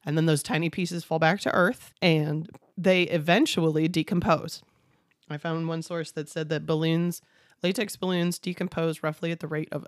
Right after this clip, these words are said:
oak leaves. I think that's a comparable decomposition.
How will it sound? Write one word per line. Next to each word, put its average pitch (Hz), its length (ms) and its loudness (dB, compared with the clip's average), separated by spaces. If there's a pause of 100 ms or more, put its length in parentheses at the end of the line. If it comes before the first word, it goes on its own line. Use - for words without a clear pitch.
oak 156 300 -6
leaves. 254 540 -4 (340)
I - 80 -20
think 180 140 -10
that's 156 160 -6
a 165 40 -10
comparable 160 500 -4
decomposition. 165 760 -8